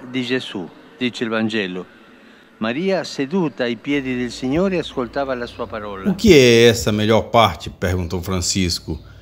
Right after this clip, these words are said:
Speaker 2: "É escutar as palavras de Jesus." O Evangelho diz: "Maria, sentada aos pés do Senhor,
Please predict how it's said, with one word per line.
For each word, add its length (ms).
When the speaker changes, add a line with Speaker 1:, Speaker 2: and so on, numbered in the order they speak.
Speaker 2:
"É 140
escutar 920
as 160
palavras 600
de 100
Jesus." 640
O 120
Evangelho 600
diz: 560
"Maria, 560
sentada 880
aos 260
pés 380
do 160
Senhor, 500